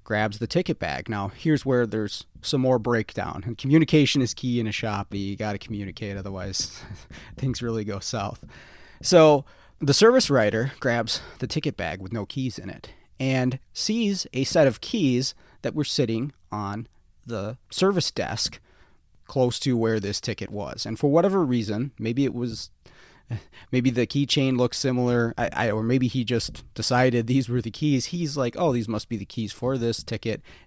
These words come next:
tosses them in the ticket bag. So now our Toyota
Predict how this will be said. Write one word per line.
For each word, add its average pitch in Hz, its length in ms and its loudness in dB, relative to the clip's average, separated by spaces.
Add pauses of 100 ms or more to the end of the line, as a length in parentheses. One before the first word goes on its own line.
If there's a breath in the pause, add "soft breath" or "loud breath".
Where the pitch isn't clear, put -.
tosses 113 320 0
them 110 180 -2
in 101 80 -4
the 98 100 -6
ticket - 300 -12
bag. - 340 -12 (220)
So 135 140 0
now 131 340 4 (280 loud breath)
our 117 100 2
Toyota 127 600 4